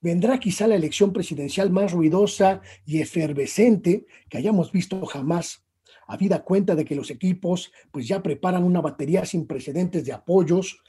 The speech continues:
anuncios y recorridos nacionales, de los que nosotros, nosotras, seremos testigos y también destinatarios. Debemos tomar una decisión.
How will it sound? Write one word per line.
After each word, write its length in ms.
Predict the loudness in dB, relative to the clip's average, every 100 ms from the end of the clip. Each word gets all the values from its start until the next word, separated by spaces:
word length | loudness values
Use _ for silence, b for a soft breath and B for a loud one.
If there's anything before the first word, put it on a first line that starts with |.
| b b
anuncios 720 | -6 2 4 4 4 2 0 b b
y 100 | -6
recorridos 540 | -4 -4 0 2 2 0
nacionales, 760 | -2 -4 -2 2 4 2 -2 _ b b
de 140 | 2 4
los 140 | 4
que 120 | 4
nosotros, 680 | 0 2 0 2 2 0 -6
nosotras, 720 | -10 -2 4 4 4 0 -2 _ _ _
seremos 440 | -6 4 4 4 0
testigos 760 | -10 2 6 8 6 2 -12 _ _
y 120 | -4
también 340 | -2 4 6
destinatarios. 1000 | 4 2 -4 -8 -4 -4 -2 -6 -10 -16 _ _ _
Debemos 440 | -6 0 2 0 -4
tomar 500 | -4 0 0 -2 -8 _ _ _
una 260 | -6 -4 -4
decisión. 680 | -6 -10 -10 -8 -8 -10